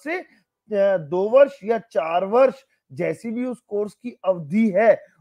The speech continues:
उस अवधि में अपने गुरु के पास रहते हुए, अपने अध्यापकों के पास, शिक्षकों के पास रहते हुए उसने इतना ज्ञान अर्जित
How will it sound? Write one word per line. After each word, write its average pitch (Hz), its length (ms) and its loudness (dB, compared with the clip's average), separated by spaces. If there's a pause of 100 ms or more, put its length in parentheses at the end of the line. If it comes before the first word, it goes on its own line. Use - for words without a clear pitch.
(140)
उस 285 340 -6
अवधि 208 480 0
में 262 200 -4
अपने 247 440 -4
गुरु 196 400 -6
के 247 220 0
पास 240 440 -2
रहते 165 460 -4
हुए, 247 220 -2
अपने 214 220 -6
अध्यापकों 202 640 -6
के 233 180 -8
पास, 233 400 -4 (360)
शिक्षकों 214 560 -6
के 247 180 0
पास 240 440 0
रहते 196 680 -2
हुए 202 500 4 (320)
उसने 254 600 -4
इतना 220 480 -4
ज्ञान 180 680 -6 (160)
अर्जित 185 480 -4